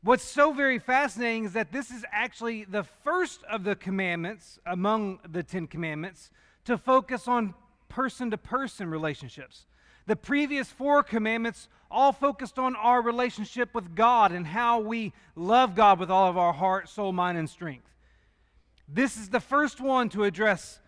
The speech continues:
person-to-person relationships. And it starts with the most basic relationship of all, the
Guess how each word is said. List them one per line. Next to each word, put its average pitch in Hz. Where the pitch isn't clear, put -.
person-to-person 220
relationships. 180
And 180
it 170
starts 254
with 214
the 214
most 196
basic 208
relationship 196
of 170
all, 180
the 156